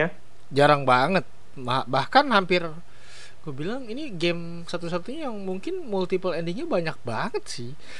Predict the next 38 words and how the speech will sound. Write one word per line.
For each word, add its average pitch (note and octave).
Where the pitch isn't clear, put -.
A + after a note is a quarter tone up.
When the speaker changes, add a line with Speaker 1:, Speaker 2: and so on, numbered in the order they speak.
Speaker 2:
Soalnya A3+
kayak A#3
yang F#3+
Speaker 1:
Ya, F#3
sekompleks F3+
ini, F#3+
iya. D3+
Speaker 2:
Iya, G#3
kompleks E3+
banget. F#3
Soalnya A3
kayak G3
mungkin F3+
yang G#3+
mirip G3
kan B3+
kayak F3
yang E3
Man D#3+
of D#3
Medan F3
juga A3+
sebenarnya F3
mirip, A#3+
nah, D3+
endingnya D#3
banyak. F3+
Cuman G3
endingnya F3+
nggak B2+
sebanyak D#3
Speaker 1:
Hmm, E3+
Speaker 2:
ini. E3
Speaker 1:
hmm. D3
Hmm, E3
dan E3+
mungkin F#3
setiap F#3